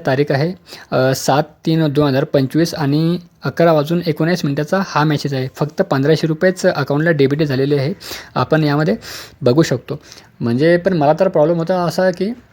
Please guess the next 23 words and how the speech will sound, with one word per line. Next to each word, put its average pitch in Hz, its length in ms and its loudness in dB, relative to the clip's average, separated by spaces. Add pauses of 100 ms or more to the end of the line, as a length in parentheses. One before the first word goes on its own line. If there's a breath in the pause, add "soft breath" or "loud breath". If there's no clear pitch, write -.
(120)
दोन 160 240 4
महिन्याचे 190 260 0
पैसे 175 280 2
हे - 640 -4
जमा 139 240 2
न 180 60 -2
होणार 147 300 2
होते, 143 180 0
म्हणजे 139 220 -2
फेब्रुवारी, 139 240 2
मार्चचे 135 400 -4
असे 151 160 -2
दोन 156 200 0
हप्ते 170 340 -2 (360 loud breath)
डेबिट 143 340 2
होणार 151 320 2
असं 147 200 0
आदित्य 143 260 0
तटकरे 165 360 2
यांनी 170 160 2
दोन 156 240 0
तीन 190 180 -2
दिवसापूर्वी 170 500 0